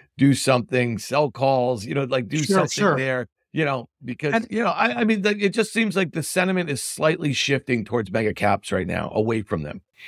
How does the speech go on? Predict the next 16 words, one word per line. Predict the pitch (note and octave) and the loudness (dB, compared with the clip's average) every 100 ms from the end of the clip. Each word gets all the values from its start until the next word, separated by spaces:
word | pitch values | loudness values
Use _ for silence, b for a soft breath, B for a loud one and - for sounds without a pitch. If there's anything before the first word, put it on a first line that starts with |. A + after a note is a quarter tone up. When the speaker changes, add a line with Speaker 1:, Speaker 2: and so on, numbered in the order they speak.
| B | B
Speaker 2:
Yes. | F#4 D4 D#4+ B3+ D3 - - _ | -2 2 2 2 2 -2 -6 _
And, | A3 | 0
and | A3+ G#3+ | 2 2
also, | G#3+ A3+ F#3+ | 2 2 0
if | F#3+ | 2
we | G3 | 0
just | F3+ F3 | 0 0
maybe | G#3 F3+ | 2 2
look | F#3 | 2
at | E3 | 2
that | E3+ D#3 | 2 2
last | D#3+ E3+ D#3+ - | 0 2 2 0
chart | F3 E3+ | 0 2
one | E3 E3 | 2 2
more | D#3 | 2
time, | D3 F3+ E3 | 2 2 0